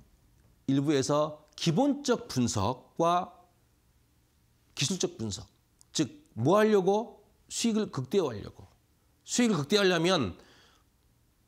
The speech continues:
두 가지 다 알면 더 낫겠습니다. 옵션 매도 진입할 때뿐만 아니라 옵션 매수도 마찬가지고 또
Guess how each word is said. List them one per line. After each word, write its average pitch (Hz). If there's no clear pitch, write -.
두 185
가지 151
다 139
알면 131
더 127
낫겠습니다. 110
옵션 131
매도 151
진입할 185
때뿐만 190
아니라 123
옵션 160
매수도 170
마찬가지고 131
또 -